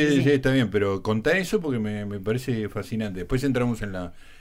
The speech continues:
Speaker 2: en la parte literaria, digamos, ¿no?
Speaker 1: Sí.
Speaker 2: Pero, ¿cómo es que una persona,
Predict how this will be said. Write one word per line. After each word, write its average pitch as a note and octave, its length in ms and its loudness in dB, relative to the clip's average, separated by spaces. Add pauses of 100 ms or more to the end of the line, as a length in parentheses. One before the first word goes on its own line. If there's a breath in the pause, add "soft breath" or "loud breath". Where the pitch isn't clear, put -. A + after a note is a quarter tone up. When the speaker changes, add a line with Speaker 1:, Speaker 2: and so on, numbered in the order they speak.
(140 loud breath)
Speaker 2:
en G2 120 -4
la F2 120 -6
parte G2+ 240 -2
literaria, F#2+ 640 0
digamos, E2 440 -4
¿no? F#2 100 0
Speaker 1:
Sí. E3+ 120 2
Speaker 2:
Pero, G2+ 260 0 (260 loud breath)
¿cómo C3 200 0
es D3 100 0
que C3 100 0
una B2+ 200 4
persona, A#2 680 0